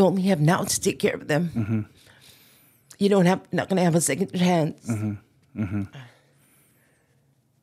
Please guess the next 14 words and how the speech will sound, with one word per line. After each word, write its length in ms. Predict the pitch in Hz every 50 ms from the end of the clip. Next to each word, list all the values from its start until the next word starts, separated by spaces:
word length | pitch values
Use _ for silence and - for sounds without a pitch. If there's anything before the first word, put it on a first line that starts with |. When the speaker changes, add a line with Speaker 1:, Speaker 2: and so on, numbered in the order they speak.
| _ _ _ _ _ _ _ _ _ _ _ _ _ _ _ -
Speaker 1:
Yeah. 140 | 147 120 117 110
Speaker 2:
Yeah. 180 | 110 101 98 95 - - - - - -
Speaker 1:
And 200 | 185 180 180 - - _
that's, 220 | - 180 175 - - - - -
to 80 | - 220
me, 140 | 214 208 - -
I 80 | 202 220
believe 320 | 202 202 190 185 185 170
that's 200 | 170 160 160 -
where 80 | 170 165
your 120 | 160 151
blessings 440 | - - 160 147 - 160 160 160 -
come 120 | - - - _ _
from. 240 | - - - - 143